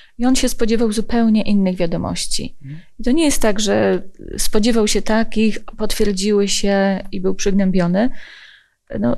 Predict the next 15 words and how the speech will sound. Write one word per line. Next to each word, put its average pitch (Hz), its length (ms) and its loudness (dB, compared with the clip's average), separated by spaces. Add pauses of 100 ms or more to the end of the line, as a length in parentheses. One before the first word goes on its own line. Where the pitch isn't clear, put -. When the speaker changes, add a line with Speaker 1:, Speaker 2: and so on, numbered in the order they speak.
(100)
Speaker 1:
Izraelici 247 680 2
wrócili 226 680 2
do 196 600 2
swojej 226 460 2
ziemi, 202 300 0
żeby 208 200 0
odbudować 202 600 -2
Jerozolimę 190 680 -4 (140)
i 202 100 -4
żeby 190 260 -4
odbudować 196 720 -2
świątynię 196 720 -2
i 202 60 -6
służbę 190 360 -2
świątynną. 185 680 -8